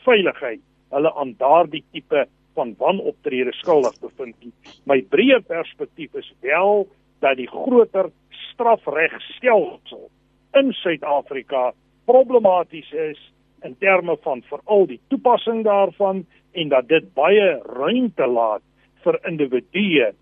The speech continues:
en, eh, instellings om mag in eie reg te word en as het ware buite die raamwerk van die wet te kan funksioneer. En dit hang saam met die breë raamwerk van 'n verswakkende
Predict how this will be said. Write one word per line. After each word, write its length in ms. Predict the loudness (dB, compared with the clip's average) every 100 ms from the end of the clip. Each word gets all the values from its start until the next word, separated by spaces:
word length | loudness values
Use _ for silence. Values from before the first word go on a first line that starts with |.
| _ _
en, 460 | -4 0 0 -2 0
eh, 360 | 4 4 2 -4 _ _ -2
instellings 800 | -2 -2 -4 -2 0 -2 -12 -20 _ _
om 280 | 0 0 -2
mag 200 | -2 -2 -2 _ -14
in 140 | -12 -4
eie 260 | 0 2
reg 400 | 2 0 0 -2 -8
te 100 | -6
word 380 | -2 0 -2 -6 _ _
en 200 | -8 -6
as 180 | -4 -6
het 120 | -6 -4
ware 480 | 0 2 2 0 -2 _ _ 2
buite 340 | 2 2 -2
die 160 | -4 -4
raamwerk 600 | -2 -4 -4 -4 -4 -6 _ _ -6
van 120 | -6
die 140 | -6 -2
wet 200 | -2 -2 _ _ -10
te 80 |
kan 260 | -4 -2 -2
funksioneer. 640 | -4 -10 -10 -8 0 0 0 _ _
En 160 | -16 -2
dit 160 | 0 0
hang 240 | -2 -6
saam 480 | -4 0 2 2 -2 _ _
met 160 | -10 -8
die 120 | -8 -4
breë 360 | 0 2 2
raamwerk 720 | 2 0 0 -2 0 0 -2 _ _ -6
van 160 | -4
'n 60 | -4
verswakkende 720 | -8 -10 2 2 2 -6 -8